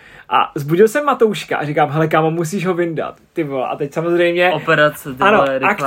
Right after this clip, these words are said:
Speaker 2: akce.
Speaker 1: úplně šílená. A brácha říká, "Hele, a jak ho vyndáme, jako?" Říkám, "Mám tady Alpu." A on, "Dobře, tak jo."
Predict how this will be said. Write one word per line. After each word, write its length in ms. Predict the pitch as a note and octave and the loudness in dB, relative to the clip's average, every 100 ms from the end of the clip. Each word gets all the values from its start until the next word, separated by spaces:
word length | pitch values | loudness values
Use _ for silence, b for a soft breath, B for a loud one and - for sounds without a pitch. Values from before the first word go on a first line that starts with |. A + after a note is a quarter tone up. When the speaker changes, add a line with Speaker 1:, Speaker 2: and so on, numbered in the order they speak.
| C3+ | 2
Speaker 2:
akce. 60 | A#3+ | 2
Speaker 1:
úplně 280 | A3 A3 A#3+ | 2 0 -2
šílená. 380 | - A#3 G3+ D3 | -2 -4 -4 -4
A 140 | F3 | -4
brácha 380 | D#3+ F#3 F3 F#3 | -2 -2 -2 -6
říká, 220 | E3+ D#3 | -6 -4
"Hele, 180 | C#3 D#3 | -2 0
a 40 | |
jak 160 | E3+ D#3+ | 0 0
ho 80 | E3+ | 0
vyndáme, 520 | E3+ E3 G3 C4 A#3+ | 0 0 -2 -4 -6
jako?" 360 | F3 D#3 - - B B B | -8 -10 -14 -16 B B B
Říkám, 260 | D3+ D#3 D3 | -6 -2 -2
"Mám 100 | D#3+ | 0
tady 140 | F3+ | 0
Alpu." 360 | - D#3 D#3 B2+ - _ _ _ _ _ | 0 -2 -4 -12 -16 _ _ _ _ _
A 60 | D#3 | -4
on, 200 | C#3+ B2 | -4 0
"Dobře, 240 | D#3 E3 | 0 2
tak 200 | F3 D#3+ | -2 0
jo." 220 | D3 C#3+ | 0 0